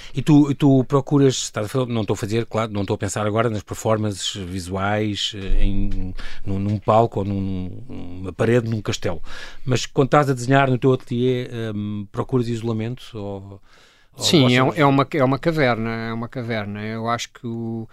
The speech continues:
Speaker 2: o ateliê é um espaço mais íntimo do que o meu quarto, sem dúvida nenhuma, não é? É um
Speaker 1: Sim.
Speaker 2: espaço que tem de, que, em que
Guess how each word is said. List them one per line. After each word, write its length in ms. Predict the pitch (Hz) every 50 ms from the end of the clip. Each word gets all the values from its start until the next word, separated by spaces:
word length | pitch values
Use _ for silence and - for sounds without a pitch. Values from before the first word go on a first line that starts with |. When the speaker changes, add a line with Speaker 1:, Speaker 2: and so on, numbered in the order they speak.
| - _ _ _ _ _
Speaker 2:
o 120 | 139 131
ateliê 340 | 135 127 - 139 127 123 131 131
é 60 | 131
um 40 | 139
espaço 380 | - - - 143 131 - -
mais 260 | 143 135 131 117 104 110
íntimo 340 | 120 120 - - 143 143 143
do 120 | 127 131
que 80 | - -
o 40 | 139
meu 100 | 143 147
quarto, 440 | - - 131 110 104 104 - - - - -
sem 240 | - - - 123
dúvida 360 | 113 110 113 107 113 110 113 110
nenhuma, 400 | 117 113 110 107 107 101 107 110
não 160 | 110 110 -
é? 220 | 110 110 110 107
É 20 | 110
um 160 | 110 113 226
Speaker 1:
Sim. 60 | 151
Speaker 2:
espaço 460 | 139 - - - - 117 107 - - -
que 60 | -
tem 300 | - - 123 113 113 117
de, 200 | 113 110 117 113 -
que, 360 | - - - 127 123 120 123
em 160 | 123 131 127
que 160 | 123 - 139